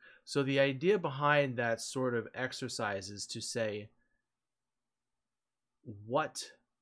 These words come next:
what then do you do with that information? In that, how does what happened to you impact how you act towards other people and act towards yourself?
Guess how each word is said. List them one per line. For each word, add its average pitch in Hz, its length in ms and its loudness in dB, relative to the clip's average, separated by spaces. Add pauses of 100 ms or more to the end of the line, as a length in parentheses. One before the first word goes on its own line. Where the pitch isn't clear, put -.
(800)
what 131 400 0
then 117 340 0
do 117 160 -6
you 117 260 -6
do 104 500 -6 (920)
with 120 280 -4
that 120 160 0
information? 107 720 -6
In 123 200 -4
that, 113 340 -4 (880)
how 147 360 2
does 143 200 -2
what 131 140 0
happened 143 440 0
to 139 120 -6
you 113 520 -4 (440)
impact 143 540 2
how 127 280 0
you 131 520 -4 (380)
act 131 360 0 (120)
towards 123 560 -2
other 113 240 -4
people 143 560 -10 (760)
and 127 180 0
act 123 320 -4 (220)
towards 120 340 -2
yourself? 107 500 -4